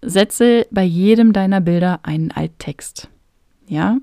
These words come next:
die Bilder müssen im Quelldokument beschrieben werden. Das muss nicht allzu lang sein, aber auf jeden Fall eine kleine Beschreibung, was zu sehen ist. Ja, und wenn ihr da noch mehr zu wissen wollt, dann hab ich eine ganz gute Seite gefunden,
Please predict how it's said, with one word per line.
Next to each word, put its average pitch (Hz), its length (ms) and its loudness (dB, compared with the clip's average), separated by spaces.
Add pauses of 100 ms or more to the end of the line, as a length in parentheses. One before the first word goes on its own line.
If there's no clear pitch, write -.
(240)
die 165 60 -6
Bilder 190 320 2
müssen 180 340 2
im 160 160 -4
Quelldokument 165 680 -4
beschrieben 233 460 0
werden. 202 320 -2 (340)
Das 175 140 -6
muss 240 200 6
nicht 233 200 4
allzu - 260 -2
lang 208 300 2
sein, 190 540 -2
aber 170 520 -4
auf - 180 -6
jeden 185 140 0
Fall - 140 -6
eine 165 120 -2
kleine 180 260 -4
Beschreibung, 160 440 -6
was 156 160 -10
zu - 140 -14
sehen - 320 -10
ist. - 220 -16 (640)
Ja, 165 340 -6
und 180 160 -2
wenn 196 180 2
ihr 185 240 -2
da 165 220 -2
noch 151 240 -6
mehr 285 240 0
zu - 180 -16
wissen - 300 -8
wollt, - 420 -10
dann 160 300 -2
hab - 200 -4
ich 262 260 -2
eine 214 180 2
ganz 208 180 0
gute 196 240 -4
Seite 202 320 -2
gefunden, 180 540 0